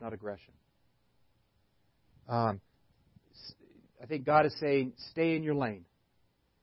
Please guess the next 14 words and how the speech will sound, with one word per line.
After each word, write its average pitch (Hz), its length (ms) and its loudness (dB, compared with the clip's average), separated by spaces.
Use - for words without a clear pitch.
Um, 117 440 -4
your 147 180 4
lane 151 240 4
is 113 140 -6
resistance, 120 720 -8
uh, 107 260 -6
not 117 240 -2
aggression. 139 440 2
And 107 100 -18
the 104 40 -10
way 123 200 6
we 143 80 6
resist 147 360 2
him 110 220 2